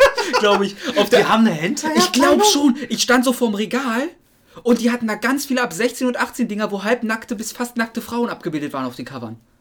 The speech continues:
Speaker 2: Was zur Hölle?
Speaker 1: Ich dachte mir auch so, ich fühle mich schmutzig, hier nur zu stehen.
Speaker 2: Alter, das ist
Speaker 1: Es
Speaker 2: ja krass.
Speaker 1: es gibt anscheinend aber auch,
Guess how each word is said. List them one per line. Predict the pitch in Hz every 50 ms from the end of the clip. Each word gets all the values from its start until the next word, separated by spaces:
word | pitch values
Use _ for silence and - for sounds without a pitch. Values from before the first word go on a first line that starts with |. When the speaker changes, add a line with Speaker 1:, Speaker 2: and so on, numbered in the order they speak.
| _ _
Speaker 2:
Was | - 135 135 156 208 285 - - - -
zur | - 208 196 -
Hölle? | 277 294 285 190 156 147 -
Speaker 1:
Ich | - - -
dachte | - 254 240 - 233
mir | 240 - -
auch | 240 240
so, | - - 254 240 - -
ich | - 196 -
fühle | - 233 240
mich | 233 220 - -
schmutzig, | - 214 220 262 254 - 320 -
hier | - 247
nur | 226 220 202 - 202
zu | - - - - 226
stehen. | 196 - - 262 240 233 208 180 165 160 - - _ _ _ - - - _ _ _ _ _ _ _ _ _ _ _ _ _ _ _ _ _ _ _ _ _ _
Speaker 2:
Alter, | - 185 302 403 415 415 349 330 - 170 156 156 156 - - _ _ _ _ _ _ _ _ _
das | - -
ist | - 175
Speaker 1:
Es | -
Speaker 2:
ja | 392 349 -
krass. | - - - - 160 165 170 180 185
Speaker 1:
es | 196 190 294
gibt | - 302 - 403 -
anscheinend | 220 220 220 - - 226 247 277 254 -
aber | 196 190 190 - -
auch, | 180 220 220 202 240 285 - - -